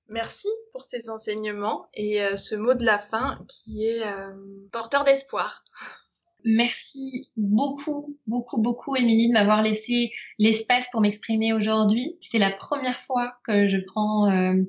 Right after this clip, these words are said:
Speaker 2: la parole sur un podcast. Je suis très émue et merci, euh, de me laisser porter ma voix. Merci.
Speaker 1: Merci à toi et on mettra sur le podcast tous les éléments, euh,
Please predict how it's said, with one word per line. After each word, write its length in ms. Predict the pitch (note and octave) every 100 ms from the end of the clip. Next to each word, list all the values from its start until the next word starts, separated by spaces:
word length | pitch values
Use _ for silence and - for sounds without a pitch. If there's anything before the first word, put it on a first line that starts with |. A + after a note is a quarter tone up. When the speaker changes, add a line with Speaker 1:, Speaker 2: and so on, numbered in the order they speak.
| - _
Speaker 2:
la 100 | G3
parole 300 | F#3+ G#3 G#3+
sur 120 | A3 G#3+
un 120 | G3+
podcast. 520 | G#3+ G#3 A3 G#3+ A#3 - -
Je 60 |
suis 180 | G3+ -
très 200 | - C4+ A#3+
émue 460 | A3 A3 A#3 E4+ - - - -
et 160 | G3+ G3
merci, 640 | G3 A3 A3 - A#3+ B3 _ -
euh, 360 | G3+ G3 F#3+ F#3+
de 140 | F#3+
me 140 | G#3 G3+
laisser 300 | G3+ - A3
porter 280 | G#3 -
ma 220 | G#3+ G3+ G3+
voix. 320 | G3 F#3 _ _
Merci. 420 | G3+ G3 - - - _ _ _ _ A3
Speaker 1:
Merci 340 | A#3 A#3+ -
à 120 | C#4+ B3
toi 500 | - A#3 A#3 D#4 D#4
et 180 | G#3+ A3+
on 80 | A3+
mettra 320 | A#3 A#3 D4+
sur 180 | D4+ C4
le 120 | B3
podcast 640 | B3 A3+ - A#3 C4+ - A3 G3+ -
tous 140 | - C4+
les 240 | C4 B3
éléments, 600 | B3 B3 A#3+ B3 B3 B3 -
euh, 720 | G#3+ G3+ G3 G3 G3 G3